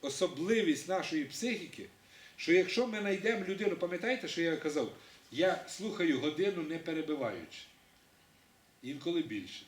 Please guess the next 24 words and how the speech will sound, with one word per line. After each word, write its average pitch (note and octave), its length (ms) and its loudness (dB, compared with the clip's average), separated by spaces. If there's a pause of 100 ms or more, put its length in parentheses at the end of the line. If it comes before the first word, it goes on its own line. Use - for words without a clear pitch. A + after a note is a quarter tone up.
(380)
Жінок B2+ 320 -10
більше A2+ 260 -10
приходиться - 420 -20 (140)
слухати. - 140 -20 (1400)
По C3+ 100 -8
три, F#3 180 2
по F3 140 -2
чотири E3 320 -2
рази D3+ 240 -2
те C#3+ 140 -8
саме D#3+ 300 -6
повторяють, D3+ 600 -6
я D3 120 -2
не D3+ 80 -6
кажу, D3+ 300 -4
що D3 120 -8
ви D3+ 100 0
вже C#3+ 140 -6
це C#3+ 140 -10
говорили. C3+ 300 -8 (1700)
Ви A#2 80 -8
розумієте C#3+ 480 -4
чи - 120 -14
ні? - 120 -20